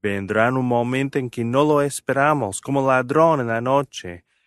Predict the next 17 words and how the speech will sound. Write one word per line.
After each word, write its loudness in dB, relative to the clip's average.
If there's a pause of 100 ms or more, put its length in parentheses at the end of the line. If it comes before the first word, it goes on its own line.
(140)
cuando 4
alguien 4
dice -4
que -6
Jesús 0
no 4
puede 2
volver 4
todavía. 2 (760)
Está -10
equivocado, -4
Él 0
puede 0
venir 0
en -4
cualquier -2
momento. -4